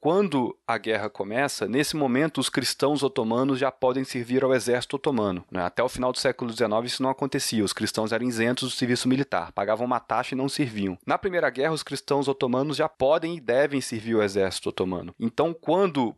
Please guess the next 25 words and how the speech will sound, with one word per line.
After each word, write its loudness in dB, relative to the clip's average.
batalhões -2
turcos -2
e -8
curdos 0
vão 2
nas 0
vilas 0
armênias -4
pra 0
iniciar 0
o 4
genocídio, 0
os 0
homens 0
em -2
idade 0
de -8
combate -2
já 0
haviam -4
sido -2
retirados 0
das -4
cidades -2
armênias. -4